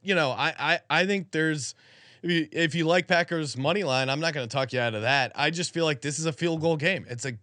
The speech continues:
division game. Minnesota's going to be able to put up garbage points. I don't, put it this way.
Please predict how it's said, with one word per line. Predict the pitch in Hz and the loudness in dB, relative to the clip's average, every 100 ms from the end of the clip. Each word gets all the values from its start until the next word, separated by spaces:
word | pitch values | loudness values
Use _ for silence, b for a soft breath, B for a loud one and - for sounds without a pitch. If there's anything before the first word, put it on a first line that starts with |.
| - | -8
division | 147 127 139 151 165 | -4 -2 -2 -2 -2
game. | 143 127 143 - B B B | -2 -2 -4 -8 B B B
Minnesota's | 139 185 180 175 170 160 | 0 2 2 2 2 0
going | 120 139 196 | -2 0 2
to | 185 | 2
be | 170 | 0
able | 165 156 | 0 -2
to | |
put | 123 160 | -4 -4
up | 143 | -4
garbage | 147 143 131 110 | -2 -2 -2 -6
points. | 147 117 - | -6 -6 -2
I | - 214 | 2 4
don't, | 240 - b b b b b - - - | 2 -2 b b b b b -18 -16 -6
put | 139 254 | 0 0
it | 185 | 2
this | 196 - | 0 0
way. | 117 71 | -6 -8